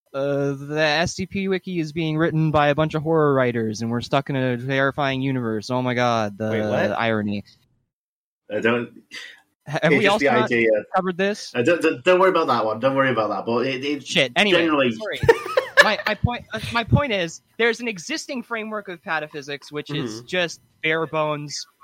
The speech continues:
Speaker 1: Whoa, we're being written by authors in a fictional universe. Look at how meta it is.
Speaker 2: Right.
Speaker 1: And,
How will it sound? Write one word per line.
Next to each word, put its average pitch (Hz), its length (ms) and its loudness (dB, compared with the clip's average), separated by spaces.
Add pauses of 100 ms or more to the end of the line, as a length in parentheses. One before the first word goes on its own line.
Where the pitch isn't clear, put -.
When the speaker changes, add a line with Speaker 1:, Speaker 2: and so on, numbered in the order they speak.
(360)
Speaker 1:
Whoa, 170 500 2
we're 175 300 0
being 135 520 -4
written 135 540 -4
by 123 260 -2
authors 131 640 0
in 110 80 -6
a 120 100 -2
fictional 127 560 -8
universe. 139 760 -6
Look 139 160 -6
at 156 80 -4
how 156 140 -2
meta 160 360 2
it 117 220 -2
is. 98 300 -14 (120)
Speaker 2:
Right. 104 200 -6
Speaker 1:
And, 160 440 -2